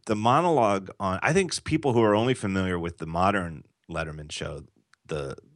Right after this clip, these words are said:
Late Show, w-, if they went back and watched some of the eighties ones with us, like, me and you would be dying and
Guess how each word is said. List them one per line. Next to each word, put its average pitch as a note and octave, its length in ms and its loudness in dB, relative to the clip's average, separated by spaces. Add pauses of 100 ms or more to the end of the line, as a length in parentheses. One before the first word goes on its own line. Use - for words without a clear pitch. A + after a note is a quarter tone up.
(160)
Late G#2 220 2
Show, - 340 -4 (640)
w-, G#2 180 6
if - 100 -2
they C3 100 8
went D3+ 180 4
back A#2 200 2
and F2+ 160 0
watched F2+ 380 0 (160)
some F2+ 200 0
of E2+ 80 0
the D#2+ 140 -2
eighties A#2 340 2
ones B1+ 420 -4
with E2+ 140 -2
us, A2+ 240 6
like, F2 160 0
me A#2 160 0
and G#2+ 100 0
you A2+ 120 4
would G#2+ 140 2
be G2 80 -4
dying F#2+ 760 0
and E2 220 -12